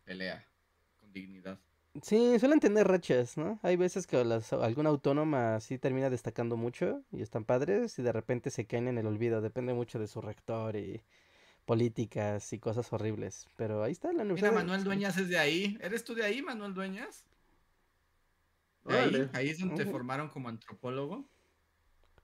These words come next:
Speaker 1: Sí, porque además aquí Manuel Dueñas también, él conoce la vida académica a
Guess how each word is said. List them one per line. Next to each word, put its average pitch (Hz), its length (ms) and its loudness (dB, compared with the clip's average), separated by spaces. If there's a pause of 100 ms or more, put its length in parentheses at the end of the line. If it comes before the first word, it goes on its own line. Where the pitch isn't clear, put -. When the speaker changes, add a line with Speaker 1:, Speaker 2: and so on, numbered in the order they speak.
(1400)
Speaker 1:
Sí, 208 80 -2
porque 170 200 -4
además 117 340 -4
aquí 139 520 -6
Manuel 117 340 -8
Dueñas 127 320 -10
también, 107 340 -20
él 131 420 -20
conoce 107 380 -18
la 107 140 -8
vida 101 840 -10
académica 98 680 -18
a 85 180 -20